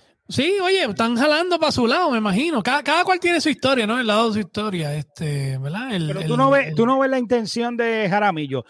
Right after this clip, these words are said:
Speaker 2: El que acepte de los empleados que estaban en la unión,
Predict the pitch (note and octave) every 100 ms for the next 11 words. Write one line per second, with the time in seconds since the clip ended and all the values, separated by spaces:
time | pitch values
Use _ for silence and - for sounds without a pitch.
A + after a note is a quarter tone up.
0 | - - G3 E3 F#3+ D#3+ G#3+ A3 - C4
1 | C4+ A3+ A#3+ G3 A#3 G#3+ A3 A3+ A3 -
2 | F#3 - G#3 A3+ A3+ A3 G#3 F#3 G3+ G#3+
3 | G#3+ F#3